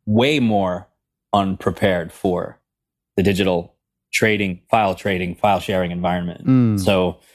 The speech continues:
Speaker 1: we found that out the hard way that day. And
Speaker 2: Right.
Speaker 1: it wasn't too long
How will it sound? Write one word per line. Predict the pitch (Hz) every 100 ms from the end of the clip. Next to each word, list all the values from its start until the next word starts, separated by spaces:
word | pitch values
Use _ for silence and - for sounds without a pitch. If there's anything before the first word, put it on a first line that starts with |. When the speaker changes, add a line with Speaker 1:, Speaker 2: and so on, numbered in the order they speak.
| _ _ _ -
Speaker 1:
we | 104
found | 127 113
that | 110
out | 107
the | 101
hard | 98 107
way | 101
that | 98 101 92 -
day. | 110 98 107 120 - _ _ -
And | 110 107
Speaker 2:
Right. | 101 95 - _ _ _ _ - - - -
Speaker 1:
it | -
wasn't | 98 113 117 139
too | - 156
long | 185 190 147 151